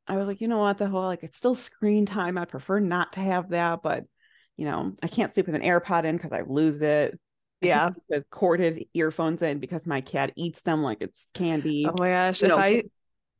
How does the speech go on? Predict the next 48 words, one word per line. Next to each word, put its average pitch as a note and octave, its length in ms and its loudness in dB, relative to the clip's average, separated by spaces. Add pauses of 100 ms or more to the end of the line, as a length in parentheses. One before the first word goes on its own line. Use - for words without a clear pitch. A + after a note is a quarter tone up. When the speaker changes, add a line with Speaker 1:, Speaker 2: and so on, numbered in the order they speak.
(300)
Speaker 2:
I A3 100 4
hope G#3+ 280 4
I A3+ 120 6
know G3 140 6
what E3 140 6
you're F3+ 140 4
thinking. F3 680 0 (1200)
Speaker 1:
So - 160 0
I F#3 80 8
Speaker 2:
Go F#3+ 60 8
Speaker 1:
got F3 120 6 (120)
Speaker 2:
on. - 100 -18 (240)
Speaker 1:
a F3 40 2
headband D3+ 640 -4
earphone. - 520 -6 (280)
Speaker 2:
Yes. B3 1000 4
I've B3+ 220 4
been D4+ 200 4 (120)
seeing C#4+ 320 6
those C#4 280 6
everywhere. A#3+ 600 6
I G3+ 120 6
wanted A#3 300 6
to C#4 60 8
Speaker 1:
I - 20 6
didn't A3 140 8
Speaker 2:
ask C4 120 2
Speaker 1:
know C4+ 120 6
Speaker 2:
someone, A#3 200 6
Speaker 1:
these - 20 0
Speaker 2:
like, G#3+ 160 6
how G#3+ 320 4
it G#3+ 80 8
is. F3+ 400 6
Speaker 1:
existed. F#3+ 160 -12 (240)
I G#3+ 60 4
didn't F#4+ 140 2
know G#4+ 80 0
these G4+ 140 -2
existed. G#3+ 540 0 (240)
And G3 180 2
last G3+ 260 2
month G3 260 2
when F3+ 100 2
I C#3+ 60 2
was D#3+ 120 -2
in F3 100 -2
therapy, D#3 500 -2